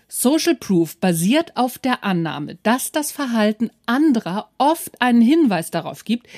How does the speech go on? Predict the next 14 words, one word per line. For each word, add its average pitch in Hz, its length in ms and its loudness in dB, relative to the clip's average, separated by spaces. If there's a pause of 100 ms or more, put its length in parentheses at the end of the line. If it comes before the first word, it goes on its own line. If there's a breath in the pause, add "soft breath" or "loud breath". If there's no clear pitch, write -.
(120 loud breath)
welches 247 600 0
Verhalten 233 520 0
in 233 100 -2
einer 190 220 -2
bestimmten 220 520 0
Situation 190 600 0 (100)
angemessen 240 680 -2
ist. - 240 -16
Und 226 100 2
das 240 160 -2 (120)
ist 330 180 2
es 262 180 -2
oft - 360 -10
auch. - 340 -18